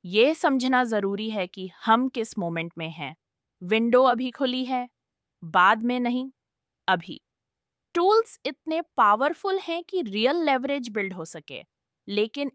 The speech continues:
इतने widely समझे नहीं गए कि सबने figure out कर लिया हो। यही gap opportunity है।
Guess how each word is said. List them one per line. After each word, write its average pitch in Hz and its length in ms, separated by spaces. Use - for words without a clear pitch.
इतने 254 400
widely 190 560
समझे 285 420
नहीं 254 300
गए 226 200
कि 240 160
सबने 196 420
figure 190 500
out 170 220
कर 160 180
लिया 156 220
हो। 143 280
यही 226 280
gap 185 280
opportunity 175 720
है। 165 260